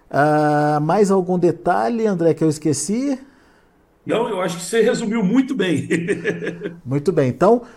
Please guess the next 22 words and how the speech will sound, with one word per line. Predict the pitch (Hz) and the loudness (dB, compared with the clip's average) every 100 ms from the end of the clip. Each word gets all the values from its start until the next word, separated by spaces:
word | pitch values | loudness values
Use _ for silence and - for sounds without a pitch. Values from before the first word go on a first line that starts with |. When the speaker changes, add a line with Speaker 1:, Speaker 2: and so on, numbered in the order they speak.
| - | -6
Speaker 1:
vamos | 131 196 | 2 2
ficar | 208 233 233 | 2 2 2
atento | 233 233 233 | 4 4 8
a | 226 | 8
esses | 220 220 202 | 8 4 -2
sinais | 226 180 190 240 202 | 0 0 0 0 2
e | 190 | 4
a | |
essas | 180 175 180 160 | 4 2 0 -4
possibilidades | - 196 208 208 170 170 165 143 160 165 151 | 2 4 4 2 0 0 0 2 2 0 2
aí | 156 | 2
do | 156 151 | 2 -2
mercado | 151 139 160 165 202 196 | -4 -2 -4 -2 -2 -2
e | |
ver | 175 180 | 2 2
como | 180 175 | 2 -2
é | 165 | -2
que, | 165 175 160 - - | -2 -4 -4 -10 -6
a | - | -4
partir | 147 156 147 151 | 0 -2 -2 -2
de | 151 | 0
agora, | 139 143 139 135 | 2 2 4 0